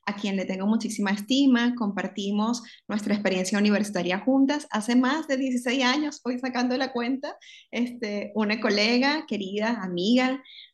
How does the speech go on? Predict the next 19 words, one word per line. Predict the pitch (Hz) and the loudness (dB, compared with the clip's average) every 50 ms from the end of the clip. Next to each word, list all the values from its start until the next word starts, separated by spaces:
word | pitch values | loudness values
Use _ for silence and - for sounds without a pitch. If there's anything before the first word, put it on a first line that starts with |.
| _ | _
Michelle | - 214 196 202 - - 240 226 233 247 311 330 - - - - | -2 0 0 2 2 2 4 4 4 4 2 0 -2 -8 -6 -4
Hernández, | 202 196 185 170 165 170 175 175 190 190 185 202 233 262 320 - - - | -2 -2 -2 -2 0 0 2 2 2 0 0 -2 -2 -4 -4 -6 -6 -6
ella | 185 170 180 202 | -4 -4 -4 -4
es | - 208 - | -6 -8 -12
psicólogo | - - - - - 180 180 185 214 226 254 247 240 | -16 -16 -16 -6 0 0 2 2 2 2 2 2 0
clínico | - - 175 170 160 156 151 - - - 359 453 - - - - - - - _ | 0 -2 -2 -2 -2 -4 -4 -4 -4 -4 -4 -4 -6 -14 -20 -20 -20 -20 -6 _
con | - 269 277 | 2 4 6
orientación | 285 285 285 285 320 320 320 - 285 226 214 | 6 6 4 4 2 0 0 -2 -2 -2 0
cognitivo-conductual. | 220 233 226 220 202 185 208 170 170 175 175 - 214 220 220 240 240 240 233 226 185 160 160 - - - _ - - - _ _ _ - | 0 0 0 0 0 0 -2 -2 -4 -2 -2 -2 0 0 2 0 0 -2 -4 -4 -4 -4 -4 -6 -8 -12 _ -20 -20 -20 _ _ _ 4
Y | 254 269 277 285 | 6 6 8 6
hoy | 311 330 339 320 | 6 4 4 4
va | 247 214 | 4 2
a | |
estar | 214 - 247 233 240 247 | 2 2 0 0 0 2
con | 240 240 | 2 4
nosotros | 240 247 247 - 262 247 247 240 208 214 - 208 | 4 4 4 2 2 0 0 -2 -4 -6 -6 -6
enseñándonos | 180 196 185 - - - 180 175 180 180 190 233 262 285 294 285 302 311 320 320 311 311 - - | -6 -8 -8 -10 -10 -8 -6 -4 -2 0 2 4 4 4 4 4 4 4 2 2 0 -2 -6 -6
a | - 190 180 180 | -6 -6 -6 -4
poner | - 175 165 165 165 175 202 233 254 269 254 - | -4 -4 -2 0 0 2 4 4 2 2 0 -4